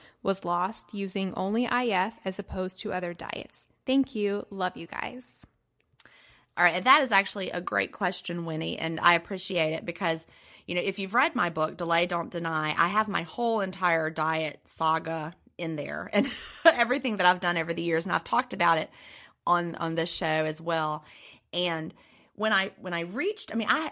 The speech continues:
Speaker 2: I tried intermittent fasting over the years, two thousand nine to two thousand fourteen.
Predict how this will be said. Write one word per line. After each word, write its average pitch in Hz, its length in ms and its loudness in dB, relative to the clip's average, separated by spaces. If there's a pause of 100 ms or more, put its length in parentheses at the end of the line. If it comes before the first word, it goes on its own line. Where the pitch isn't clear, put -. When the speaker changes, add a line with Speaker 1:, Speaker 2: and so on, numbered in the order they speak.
Speaker 2:
I 339 120 6
tried 359 520 2
intermittent 240 320 -2
fasting 175 400 -2
over 170 180 -2
the 175 120 -6
years, 156 420 -6
two - 160 -6
thousand 170 480 -2
nine 160 460 0
to 170 40 -4
two 202 140 -6
thousand 165 320 -2
fourteen. - 580 -8